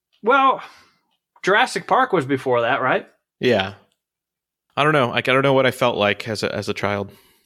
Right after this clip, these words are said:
Speaker 1: We need to send you back in time to interview yourself.
Speaker 2: Yeah.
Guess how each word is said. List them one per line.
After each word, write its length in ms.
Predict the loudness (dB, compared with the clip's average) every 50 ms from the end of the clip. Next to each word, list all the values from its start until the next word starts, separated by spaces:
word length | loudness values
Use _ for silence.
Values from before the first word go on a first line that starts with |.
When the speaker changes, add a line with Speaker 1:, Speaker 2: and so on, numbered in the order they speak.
| _
Speaker 1:
We 100 | -4 -2
need 100 | 0 0 0
to 60 | 0
send 280 | 0 -2 -2 0 0
you 60 | -2 0
back 280 | 2 0 0 0 -2
in 80 | -4 -4
time 300 | -4 -2 -2 -2 0 0
to 80 | 0
interview 320 | 0 0 0 0 0 0 0
yourself. 720 | 0 -2 -2 -4 -2 0 0 0 0 -2 -4 -10 -16 -18 -18 -12
Speaker 2:
Yeah. 300 | -6 -4 -2 -2 -2